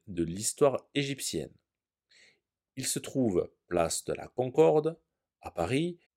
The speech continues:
et pour l'anecdote, c'est sur cette place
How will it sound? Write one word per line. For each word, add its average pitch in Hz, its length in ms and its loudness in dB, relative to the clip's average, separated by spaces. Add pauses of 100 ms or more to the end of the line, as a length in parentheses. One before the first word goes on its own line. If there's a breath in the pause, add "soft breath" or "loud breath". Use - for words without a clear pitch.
(260)
et 104 240 4
pour 78 380 -4
l'anecdote, 87 920 2
c'est - 280 -2
sur 82 220 -4
cette - 280 -4
place 107 800 2